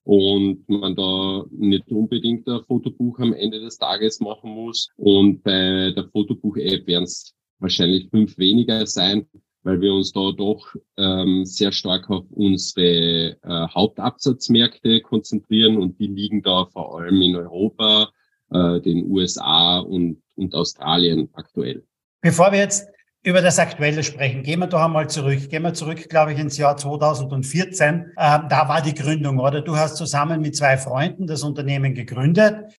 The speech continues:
Speaker 2: War da die Idee jetzt einmal da, das eben mit diesem Reisetagebuch, das war, glaube ich, die erste Idee, oder?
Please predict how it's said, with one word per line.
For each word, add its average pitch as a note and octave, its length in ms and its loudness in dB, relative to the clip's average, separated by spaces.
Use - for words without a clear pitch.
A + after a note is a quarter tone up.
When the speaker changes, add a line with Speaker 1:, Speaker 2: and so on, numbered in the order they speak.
Speaker 2:
War C3+ 440 2
da F3 240 2
die E3 300 -8
Idee D3+ 280 -4
jetzt F#3 220 -4
einmal D#3 240 -2
da, C#3+ 300 2
das F3+ 420 -8
eben D#3 260 -2
mit D3 200 -2
diesem D#3 240 -8
Reisetagebuch, C#3+ 1080 -4
das D3+ 180 -10
war, D3+ 140 -2
glaube D#3+ 220 -4
ich, C3+ 40 -10
die F3 160 -6
erste D3 320 -4
Idee, D3 460 -4
oder? C3+ 540 0